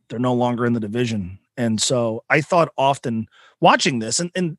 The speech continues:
it's, it's interesting, they really don't, Theismann and Patrick really don't talk about that. Uh, they don't talk about how, yeah, this team is, is kinda stuck in Memphis. They're not playing at their home stadium. They're gonna go to Nashville. They've been in Tennessee. Nobody goes to the games.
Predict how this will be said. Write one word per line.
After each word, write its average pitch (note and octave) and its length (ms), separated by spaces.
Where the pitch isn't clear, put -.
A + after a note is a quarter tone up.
it's, D3 240
it's D#3+ 140
interesting, E3+ 380
they C#3 120
really E3+ 240
don't, D3+ 320
Theismann F#3 340
and D3 100
Patrick D3+ 360
really F#3+ 220
don't E3+ 160
talk F3+ 240
about A#2+ 220
that. - 180
Uh, A#2+ 80
they C#3 80
don't F3+ 160
talk F#3 220
about C3+ 220
how, C3 180
yeah, D3 200
this D3+ 160
team E3+ 240
is, B2+ 200
is C#3+ 160
kinda E3+ 240
stuck D#3+ 260
in D3+ 100
Memphis. D3+ 340
They're C#3 100
not C#3+ 160
playing D#3 180
at D3 60
their C#3+ 100
home D3+ 180
stadium. D3 380
They're B2+ 80
gonna D3 180
go D#3 120
to C#3+ 100
Nashville. C#3+ 420
They've A#2 180
been D3 140
in D3 100
Tennessee. D3 460
Nobody C#3 300
goes D3+ 220
to - 80
the C#3+ 80
games. C#3 460